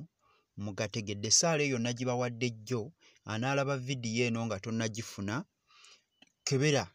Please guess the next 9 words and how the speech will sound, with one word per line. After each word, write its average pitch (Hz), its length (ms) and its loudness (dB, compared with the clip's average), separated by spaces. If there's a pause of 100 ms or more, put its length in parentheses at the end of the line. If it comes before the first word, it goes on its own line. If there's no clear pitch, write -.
(480)
ye 113 180 -2
s-, - 240 4
ye, 117 200 -4 (180)
ye 120 100 2
vidiyo 110 420 -2
namba 120 380 2
ssatu. - 420 4 (1000)
Ee, 95 380 -10 (120)
weewaawo, 110 600 -2